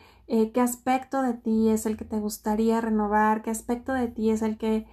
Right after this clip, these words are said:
todavía, eh, ves que tu sombra está presente y que definitivamente quieres transmutar y, y crear alquimia. Em, en fin, empieza a entrevistarte, entrevistarte y vas a sacar mucha información de ti, que es lo más importante.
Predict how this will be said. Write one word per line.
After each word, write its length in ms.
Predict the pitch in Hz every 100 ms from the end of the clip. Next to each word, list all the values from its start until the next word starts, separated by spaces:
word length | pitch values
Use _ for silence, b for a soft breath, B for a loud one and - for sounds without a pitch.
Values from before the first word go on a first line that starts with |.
| b b b -
todavía, 920 | 240 240 233 233 240 240 226 226 226 226
eh, 260 | 220 208 202
ves 420 | 202 226 226 220
que 80 | 233
tu 120 | 226
sombra 380 | 220 226 220 220
está 180 | 220 214
presente 580 | 214 - 226 220 220
y 100 | 220
que 100 | 214
definitivamente 840 | 202 214 214 214 220 214 214 220 220
quieres 360 | 240 247 247
transmutar 760 | 226 214 208 202 220 214 214 214
y, 100 | -
y 120 | 214
crear 260 | 214 208 208
alquimia. 840 | 202 208 247 247 240 240 233 226 b b b b b -
Em, 500 | 240 233 233 226 226
en 160 | 247 240
fin, 220 | 262 269
empieza 500 | 262 247 269 302 302
a 60 | -
entrevistarte, 960 | 247 240 226 214 - - 240 240 233 240
entrevistarte 1120 | 226 220 202 - 233 233 226 233 226 240 B B B B B -
y 160 | 240
vas 180 | 247 -
a 40 |
sacar 280 | 311 - 247
mucha 380 | 240 262 285 285
información 720 | 262 226 208 196 - 208 208
de 120 | 208 202
ti, 340 | 202 196 196
que 80 | 214
es 60 | 202
lo 120 | 190
más 320 | 208 240 240
importante. 800 | 240 220 202 208 202 196 202 220